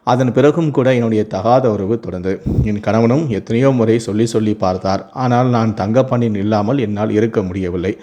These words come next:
ஒரு கட்டத்தில் என் கணவன், "ஒரே ஊரில் இருந்தால்தானே இப்படி அடிக்கடி நீங்கள் இருவரும் பார்த்து கொள்கிறீர்கள்? நாம் கடலூரை காலி செய்துவிட்டு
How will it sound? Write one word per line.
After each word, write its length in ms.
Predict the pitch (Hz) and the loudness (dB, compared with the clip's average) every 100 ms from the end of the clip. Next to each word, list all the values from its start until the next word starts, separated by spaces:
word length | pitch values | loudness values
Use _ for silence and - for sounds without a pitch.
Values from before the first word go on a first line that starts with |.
| - - - - | -14 -20 -20 -2
ஒரு 160 | 131 123 | 0 2
கட்டத்தில் 420 | 120 143 143 135 | 2 2 2 2
என் 200 | 120 113 | 2 0
கணவன், 420 | 101 107 107 117 123 | 0 0 0 -2 -4
"ஒரே 260 | 98 113 143 | -2 4 4
ஊரில் 420 | 131 127 120 110 | 4 2 2 0
இருந்தால்தானே 580 | 110 113 107 110 120 127 - - | 0 0 2 0 -2 -4 -4 -4
இப்படி 360 | 113 - 110 113 | -2 -2 0 0
அடிக்கடி 440 | 98 113 113 135 | -2 -2 0 0
நீங்கள் 240 | 127 110 104 | 2 0 0
இருவரும் 380 | 110 113 113 | 2 2 2
பார்த்து 300 | 107 98 95 104 | 0 -2 -4 -6
கொள்கிறீர்கள்? 520 | 98 95 95 92 92 - - - _ | -6 -4 -4 -4 -6 -10 -20 -20 _
நாம் 240 | 117 113 110 | -2 0 0
கடலூரை 440 | 110 127 135 123 | 2 4 4 2
காலி 260 | 107 101 110 | 0 0 0
செய்துவிட்டு 680 | 104 101 104 113 110 110 | -2 -2 -2 2 0 0